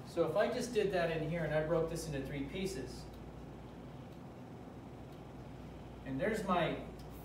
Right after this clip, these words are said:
thirty, pi over six, there's my forty-five, and there's my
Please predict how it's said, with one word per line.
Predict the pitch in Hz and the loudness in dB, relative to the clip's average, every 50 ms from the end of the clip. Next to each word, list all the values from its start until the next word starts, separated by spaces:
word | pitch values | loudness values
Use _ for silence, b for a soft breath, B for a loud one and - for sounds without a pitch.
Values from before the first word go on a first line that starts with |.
| - - - | -10 -2 6
thirty, | 208 214 214 208 190 139 127 135 151 165 - - | 8 10 10 10 10 8 6 4 2 0 -2 0
pi | 151 156 160 156 | 2 4 4 6
over | 156 143 | 4 2
six, | 135 - - - 175 160 160 175 - - - - - - - - - | 0 -2 -2 0 2 2 2 2 0 -2 -6 -6 -8 -8 -10 -10 -8
there's | 156 160 160 160 | -4 -4 -2 0
my | 170 160 156 151 151 151 - - - - - - - - | 0 2 2 2 0 0 -4 -6 -10 -10 -10 -10 -10 -6
forty-five, | - 185 185 180 170 165 156 - - - - 196 190 175 - - - 160 175 170 - - | -4 0 0 2 2 2 2 0 -2 0 2 4 6 6 6 6 6 4 4 2 0 -2
and | 143 143 143 | -2 -2 0
there's | 160 165 165 165 160 160 160 | 0 0 0 0 -2 -2 -2
my | 151 151 147 143 | -2 -2 0 0